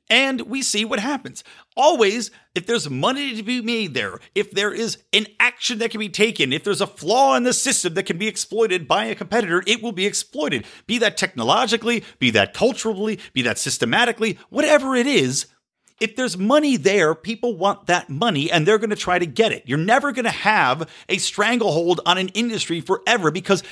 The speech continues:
it simply cannot exist in a free market unless your product is so far and beyond every other competitor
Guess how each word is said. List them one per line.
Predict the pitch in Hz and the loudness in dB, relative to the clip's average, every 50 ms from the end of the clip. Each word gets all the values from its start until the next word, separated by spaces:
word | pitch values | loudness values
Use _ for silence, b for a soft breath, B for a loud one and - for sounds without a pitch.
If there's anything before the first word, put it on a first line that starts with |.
| B B B | B B B
it | 214 214 | -4 -4
simply | - - - 277 285 247 - 240 254 | -4 -4 -2 0 0 0 0 -2 -2
cannot | 233 - 220 214 202 208 202 208 - - | 0 2 2 4 4 6 4 4 2 0
exist | 190 165 151 147 - - 320 - - - | -6 -6 -4 -2 0 0 0 0 -2 -4
in | 202 214 | -4 -4
a | 214 | -4
free | - - 214 226 | -2 0 0 0
market | 202 220 220 247 - - - - | 2 2 2 2 2 2 0 2
unless | - 220 226 202 147 139 220 277 254 - - - - - - _ _ _ _ _ _ b b b b b b b | 2 2 2 2 2 2 2 4 4 2 2 0 -2 -2 -4 _ _ _ _ _ _ b b b b b b b
your | - 143 208 247 254 | -2 2 2 2 2
product | - - 160 147 143 151 185 - - - B B B B B | 2 2 2 2 4 4 2 -2 -6 -12 B B B B B
is | 165 185 160 - - | -2 -2 -2 -2 -2
so | - - 190 233 269 269 | 0 2 2 2 2 0
far | 233 - _ - 165 185 208 220 226 226 226 220 - - - | -2 -6 _ -4 0 0 2 2 2 2 2 0 -4 -6 -6
and | - 156 151 | -4 -4 -4
beyond | 139 156 151 147 151 160 180 180 180 180 180 - | -4 -4 -2 -2 -2 -2 -2 -4 -4 -4 -4 -2
every | 147 165 175 170 202 190 | -2 -2 0 2 2 0
other | 180 180 180 | 2 0 0
competitor | - 165 127 - - 147 147 151 139 151 143 | -2 -2 -4 -4 -2 -2 0 2 2 2 0